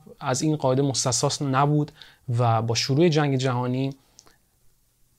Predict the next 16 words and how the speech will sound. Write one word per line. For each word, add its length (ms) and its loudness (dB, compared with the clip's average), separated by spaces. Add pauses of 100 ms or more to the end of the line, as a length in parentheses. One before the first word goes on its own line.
(440)
تبعات 380 0
بسیار 380 2
منفی 640 0
در 420 0
صنعت 400 -2
سینما 640 0
در 160 -2
جهان 280 -2
شکل 360 -4
می‌گیره. 300 -8 (840)
ما 100 8
می‌تونیم 400 4
نام 240 4
ببریم 320 6
از، 440 0
اه، 320 -2